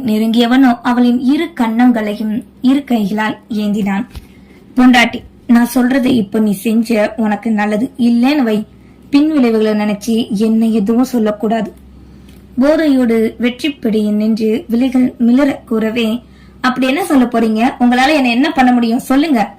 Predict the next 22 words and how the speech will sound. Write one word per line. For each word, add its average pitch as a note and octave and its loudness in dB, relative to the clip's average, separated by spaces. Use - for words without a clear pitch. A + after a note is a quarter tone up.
இந்த A3+ 2
திமிரு, A#3 2
அதிகாரம், A#3+ 0
இதுதான் A#3+ 2
உன்னை G#3+ -2
நான் G#3+ -2
நம்பாததுக்கு A3 0
முத A3 -2
காரணமே. A3 -4
சொல்றேன் C4 0
கேட்டுக்கோ. A#3 -2
ஒண்ணு C4+ 2
என்னை A#3 0
கல்யாணம் A#3 0
பண்ணி A3 -2
பொண்டாட்டிங்கிற A#3 0
பேர்ல A3 0
அடிமையா A3+ 0
எனக்கு G#3 -6
இரு, G#3 -2
இல்ல B3 2
அப்படின்னா A#3+ 0